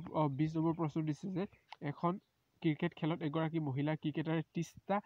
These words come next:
বলৰ ভিতৰত ছটা বাউণ্ডেৰী কোবাই, তেওঁ বাউণ্ডেৰী নোকোবোৱাৰ সম্ভাৱিতা উলিওৱা।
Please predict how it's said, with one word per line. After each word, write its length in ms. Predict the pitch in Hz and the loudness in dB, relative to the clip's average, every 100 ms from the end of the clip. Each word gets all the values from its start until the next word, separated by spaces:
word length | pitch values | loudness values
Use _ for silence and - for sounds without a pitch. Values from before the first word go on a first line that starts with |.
| - - _ | -8 -20 _
বলৰ 380 | - 147 151 165 156 | -2 2 6 4 4
ভিতৰত 340 | 139 160 143 | 2 0 0
ছটা 400 | - 147 147 180 220 - _ - | 0 0 4 4 2 -2 _ -2
বাউণ্ডেৰী 480 | 139 151 156 165 165 - | 4 4 6 4 4 2
কোবাই, 360 | 151 139 131 143 - _ _ _ _ | 0 2 2 0 -12 _ _ _ _
তেওঁ 220 | 156 170 180 | 0 0 4
বাউণ্ডেৰী 420 | 147 151 160 170 | 4 4 2 4
নোকোবোৱাৰ 640 | 156 139 165 151 165 170 | 2 0 -2 2 4 2
সম্ভাৱিতা 680 | - 147 135 139 151 160 196 247 - | 2 -2 2 2 2 0 -2 -4 -4
উলিওৱা। 340 | 135 131 117 | 0 0 -2